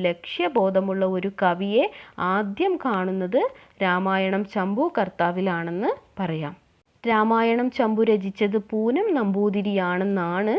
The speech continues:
പൊതുവെ പറയാറുള്ളത്. എന്നാൽ വ്യത്യസ്ത അഭിപ്രാ-,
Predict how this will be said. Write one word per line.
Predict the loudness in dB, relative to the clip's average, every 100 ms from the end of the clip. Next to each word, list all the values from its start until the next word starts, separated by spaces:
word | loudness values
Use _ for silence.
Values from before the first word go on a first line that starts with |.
| -2 _ _ -2
പൊതുവെ | 0 2 2 2 2 -4 0
പറയാറുള്ളത്. | 2 2 4 2 2 0 2 0 0 -14 -16 -4
എന്നാൽ | -2 0 0 -2 -6 -4
വ്യത്യസ്ത | -4 0 -2 2 2
അഭിപ്രാ-, | 2 2 -2 0 0